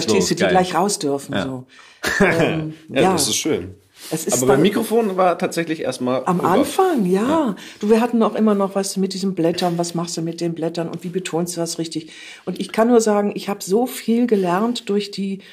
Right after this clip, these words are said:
Speaker 1: anderen Sprecher um mich rum und ich hatte die Chance, dass man mich langsam aufgebaut hat. Also ich erinnere mich noch, Hans-Helge Ott, äh, ein, ein, ein Regisseur dort, den es auch heute noch gibt, der, ähm,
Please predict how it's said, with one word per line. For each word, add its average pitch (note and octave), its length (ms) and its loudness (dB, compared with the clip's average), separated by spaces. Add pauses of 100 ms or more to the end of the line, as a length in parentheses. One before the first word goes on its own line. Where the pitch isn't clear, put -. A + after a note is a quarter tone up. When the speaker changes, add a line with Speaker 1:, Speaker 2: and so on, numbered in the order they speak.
(160)
Speaker 1:
anderen A3 240 0
Sprecher G3+ 400 -2
um F#3 100 0
mich F#3+ 180 -4
rum G#3+ 200 0
und A3 80 -2
ich - 160 -8
hatte F3+ 160 -4
die F3 100 -6
Chance, A3+ 580 0 (360)
dass F#3+ 200 -2
man F#3+ 200 0
mich F3+ 140 -2
langsam E3 400 -2
aufgebaut - 680 -6
hat. - 240 -18 (340)
Also E3 400 0
ich - 240 -10
erinnere F#3+ 380 -2
mich E3+ 180 -8
noch, E3 220 -8
Hans-Helge E3+ 880 0 (800)
Ott, F#3+ 420 0
äh, D#3+ 300 0
ein, D#3 320 -6
ein, D3+ 240 -8
ein - 300 -10
Regisseur D#3+ 580 -4 (380)
dort, D#3 400 -2
den D3+ 100 -2
es D#3+ 80 -10
auch D3 140 -4
heute G#3+ 180 0
noch G#3 200 2
gibt, F#3+ 280 -6 (300)
der, E3+ 420 2
ähm, E3+ 440 -4